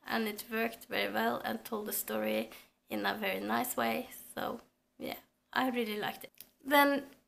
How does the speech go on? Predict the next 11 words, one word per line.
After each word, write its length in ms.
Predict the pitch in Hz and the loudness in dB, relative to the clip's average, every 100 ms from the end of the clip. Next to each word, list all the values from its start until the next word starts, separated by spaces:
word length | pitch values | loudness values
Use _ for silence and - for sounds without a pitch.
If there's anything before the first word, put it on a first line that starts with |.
| _ _ | _ _
I 120 | - 240 | 4 6
read 280 | 240 226 | 8 8
another 320 | 220 226 226 220 | 6 6 6 4
book 380 | 226 220 220 - | 2 0 -2 -4
about 280 | 214 196 | 0 0
friendship, 560 | - 254 247 - 254 247 - - - _ _ | 0 0 0 4 2 2 -10 -18 -20 _ _
and 280 | 226 226 226 | 6 6 8
that's 720 | 214 208 208 - - - - | 12 12 10 8 8 8 6
Marit 680 | 233 220 226 233 208 208 214 | 4 4 6 8 8 6 2
Tveita 300 | - 196 190 | 2 2 4
Stagrim, 680 | 208 - 196 196 196 220 240 | 2 4 4 4 2 2 2